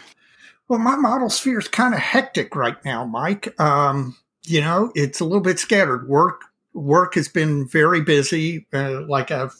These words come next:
mentioned a couple of times previously, my job is one of those jobs that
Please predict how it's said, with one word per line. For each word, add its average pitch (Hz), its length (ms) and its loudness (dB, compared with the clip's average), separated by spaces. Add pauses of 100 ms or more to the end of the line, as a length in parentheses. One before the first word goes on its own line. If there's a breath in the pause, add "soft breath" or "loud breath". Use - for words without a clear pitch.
(120)
mentioned 151 400 0
a 123 60 -12
couple 156 320 0
of 127 80 -4
times 143 280 -2
previously, 147 720 -2
my 143 240 2
job 143 400 2
is 139 160 -4
one 147 160 -4
of 139 120 -6
those 139 220 -4
jobs 143 560 0
that 135 300 0